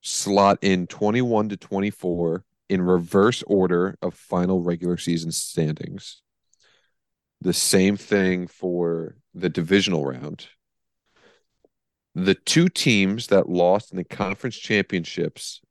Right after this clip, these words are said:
pick the twenty-ninth and thirtieth spots in the reverse order of their final regular season records. So it is locked in.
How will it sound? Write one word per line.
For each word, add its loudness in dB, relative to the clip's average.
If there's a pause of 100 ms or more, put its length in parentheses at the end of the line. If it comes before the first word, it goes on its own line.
(180)
pick 0
the -4
twenty-ninth 0
and -8
thirtieth 2
spots -4
in -6
the -2
reverse -2
order 2
of 0
their -4
final -2
regular -2
season -8
records. -14
So 4
it 2
is 2
locked -8
in. -14